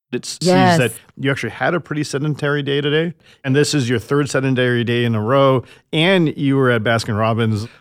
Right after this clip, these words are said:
Speaker 1: When all these things are connected, it's all the small things that are really the secret here. Because for many things, there's not magic. There's just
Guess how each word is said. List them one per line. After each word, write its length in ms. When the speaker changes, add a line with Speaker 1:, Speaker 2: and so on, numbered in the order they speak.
Speaker 1:
When 200
all 240
these 160
things 240
are 100
connected, 640
it's 220
all 220
the 100
small 300
things 480
that 420
are 160
really 260
the 100
secret 380
here. 180
Because 360
for 280
many 260
things, 300
there's 240
not 240
magic. 680
There's 280
just 340